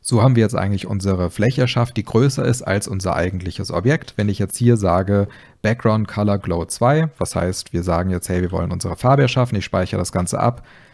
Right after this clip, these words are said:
sehen wir jetzt hier, wir haben einen, ja, leuchtenden Bereich. Wenn ich das Ganze mal aktualisiere, zack, haben wir hier ein schön leuchtendes Viereck.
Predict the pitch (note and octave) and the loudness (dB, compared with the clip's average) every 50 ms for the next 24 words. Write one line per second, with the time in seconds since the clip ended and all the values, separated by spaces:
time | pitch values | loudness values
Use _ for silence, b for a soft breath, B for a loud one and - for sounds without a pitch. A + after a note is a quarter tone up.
0 | B B B - - A2+ A2+ B2 A#2+ A2+ G#2+ G2+ - - - - G#2 G#2 G#2 G#2 | B B B -2 0 4 4 6 6 6 4 4 2 -2 -4 -2 0 2 2 0
1 | G#2+ F#2+ E2+ E2+ G2 F#2+ F#2+ G#2 G2+ - - F2 F2 F#2 F#2 F2+ F2+ F#2 - - | 0 -2 -2 0 0 -2 0 -2 -4 -4 -2 -2 -2 -2 -2 -2 -4 -4 -6 -8
2 | _ _ _ - C3 G2+ D#2 - - - F#2+ - - B2+ F#2 G2 G2 - - - | _ _ _ -16 -10 -8 -6 -6 -6 -8 -10 -10 -4 -2 0 0 0 -2 -4 -6
3 | A2 F2+ F#2 F2 E2+ F2 F#2 E2+ - G#2+ C3+ D3 C#3+ C#3 - - _ - - - | -4 -4 -2 -4 -4 -4 -6 -4 0 0 2 2 0 -2 -8 -12 _ -12 -10 -8
4 | - - - F#2 F#2+ F#2+ F#2+ F2+ - - - - F2 G2+ A2+ A#2 A2+ A2 - - | -10 -8 -6 -6 -6 -6 -8 -8 -8 -8 -8 -6 -2 0 0 0 0 0 -2 -2
5 | - G2+ G#2 - - G2 F#2 F#2 F2 G2 F2+ F#2 F2+ - - G2 F#2+ F#2 F#2 F#2 | -2 -2 -2 -2 -6 -6 -6 -4 -4 -4 -4 -4 -4 -4 -2 -2 -2 0 0 -2
6 | F#2 - - - - F#2 F2+ F2+ F2+ F2 - - - E3 E3+ D3+ D3+ D3 - | -2 -4 -6 -8 -6 -4 -4 -4 -4 -6 -6 -4 -2 0 0 0 0 -2 -4